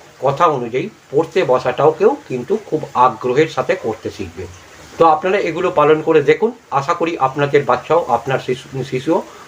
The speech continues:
বাড়িতে বা স্কুলে খুব ভালোভাবেই পড়াশোনা করবে, এগুলোই আমার দৃঢ় বিশ্বাস। তো বন্ধুরা, ভিডিওটা কেমন লাগলো অতি অবশ্যই আপনারা কমেন্ট করে জানাবেন, আর যদি ভালো লেগে থাকে তাহলে তো অতি অবশ্যই একটা লাইক করবেন, আর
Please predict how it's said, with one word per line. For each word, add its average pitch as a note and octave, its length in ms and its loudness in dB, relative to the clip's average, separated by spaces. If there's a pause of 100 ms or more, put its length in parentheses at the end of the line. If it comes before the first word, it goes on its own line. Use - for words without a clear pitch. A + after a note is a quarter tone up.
বাড়িতে C3 520 0 (560)
বা A#2+ 340 4 (100)
স্কুলে C#3+ 320 2
খুব C#3 240 -6 (100)
ভালোভাবেই C#3 460 0
পড়াশোনা D3 360 -2
করবে, D#3 300 -2 (380)
এগুলোই C#3 440 2 (320)
আমার B2 260 2 (220)
দৃঢ় C3+ 220 4
বিশ্বাস। D#3 440 -2 (300)
তো B2 100 4
বন্ধুরা, D3 400 2 (520)
ভিডিওটা C#3+ 300 2
কেমন C#3+ 340 -2
লাগলো B2+ 420 0 (100)
অতি B2+ 160 0
অবশ্যই C#3 440 2
আপনারা C3 260 -2
কমেন্ট C3 320 -4
করে C#3 180 0
জানাবেন, C#3 440 0
আর A#2+ 160 0
যদি C3 280 -4
ভালো F3 180 2
লেগে F#3 180 -2
থাকে F3+ 260 -6
তাহলে B2 260 -4
তো G#2+ 120 0
অতি A2 160 -4
অবশ্যই A#2 280 -2
একটা C3+ 160 -2
লাইক C#3+ 260 2
করবেন, D#3 260 2 (480)
আর A#2+ 100 2